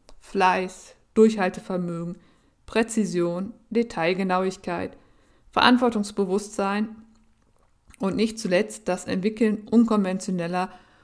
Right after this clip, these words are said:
und eigenständiger Ideen sowie die genaue und intensive Auseinandersetzung mit Themen. Alles Fähigkeiten, die wichtig sind.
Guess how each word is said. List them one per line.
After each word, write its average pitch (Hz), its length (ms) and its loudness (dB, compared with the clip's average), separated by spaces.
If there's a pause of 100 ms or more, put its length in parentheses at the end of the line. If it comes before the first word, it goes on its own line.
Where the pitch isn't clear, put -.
(100)
und 175 240 -6
eigenständiger 196 680 2
Ideen 196 680 0
sowie 190 320 -2
die 175 120 -6
genaue 185 540 0
und 175 400 -6
intensive 208 640 2
Auseinandersetzung 185 1080 -2
mit 214 180 -4
Themen. 151 480 -6 (1400)
Alles 220 360 0
Fähigkeiten, 220 800 0
die 202 120 -4
wichtig - 380 -6
sind. - 340 -12